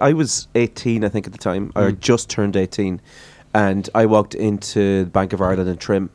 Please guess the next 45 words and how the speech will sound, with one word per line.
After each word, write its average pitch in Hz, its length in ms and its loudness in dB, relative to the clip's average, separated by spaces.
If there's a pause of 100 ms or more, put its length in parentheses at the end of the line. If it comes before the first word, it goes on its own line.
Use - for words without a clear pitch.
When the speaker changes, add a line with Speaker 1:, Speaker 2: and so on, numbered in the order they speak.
Speaker 2:
Mm. 107 220 -2 (200)
Speaker 1:
and 104 80 0
I 98 140 2
was, 92 480 -4 (260)
I 107 60 0
had 107 160 0
it 107 80 -4
in 104 60 -4
my 95 100 0
head. 95 340 -2
No, 113 120 0
I 104 80 2
think 110 140 -2
I - 20 0
must 101 140 -2
have 95 60 -8
been 90 120 -2
nineteen 95 340 -2
or 92 60 -4
twenty, 92 320 -6
actually. 98 260 -8 (460)
Uh, 101 200 4
I 104 60 0
had 107 140 4
it 104 60 0
in 101 60 0
my 98 60 2
head. 98 160 0
I 98 40 0
was 92 80 -2
like, 98 120 -2
"I'm, 101 180 -4
I'm 107 60 -6
gonna 98 160 0
buy 90 140 0
a 85 40 -4
car. 92 340 -4 (380)
I - 100 2
need 95 180 -2
a - 20 -6
car." 92 400 -4
Speaker 2:
Mm. 104 180 -4 (220)
Speaker 1:
And 113 140 0
I 180 80 6
had 143 200 0